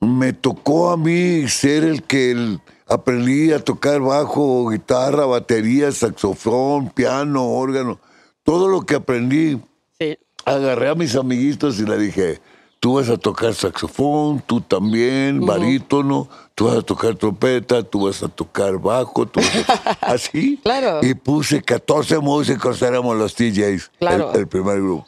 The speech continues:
Speaker 2: Oye, Javier, pero a ver, dime una cosa antes de que sigas con esa historia que es muy interesante y que obviamente es lo que más nos interesa.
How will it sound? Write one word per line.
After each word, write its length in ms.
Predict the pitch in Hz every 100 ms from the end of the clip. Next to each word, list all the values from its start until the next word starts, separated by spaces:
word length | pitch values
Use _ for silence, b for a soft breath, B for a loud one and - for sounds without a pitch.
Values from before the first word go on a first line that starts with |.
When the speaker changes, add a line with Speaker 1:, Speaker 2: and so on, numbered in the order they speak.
| -
Speaker 2:
Oye, 280 | 254 269 285
Javier, 340 | 277 285 269
pero 200 | 269 254
a 160 | - 233
ver, 200 | 240 233
dime 180 | 294 320
una 140 | 269
cosa 240 | 208 220 226
antes 180 | 220 208
de 140 | 196
que 280 | 175 160 143
sigas 320 | - 190 147
con 140 | 185
esa 120 | 170 185
historia 280 | 190 190
que 80 | 190
es 80 | 175
muy 200 | 196 202
interesante 520 | 202 175 160 170 170
y 20 |
que 100 | 185 180
obviamente 560 | 180 190 196 185 - -
es 160 | 175 185
lo 100 | 190
que 80 |
más 160 | 170 175
nos 140 | 180 175
interesa. 540 | 165 175 208 165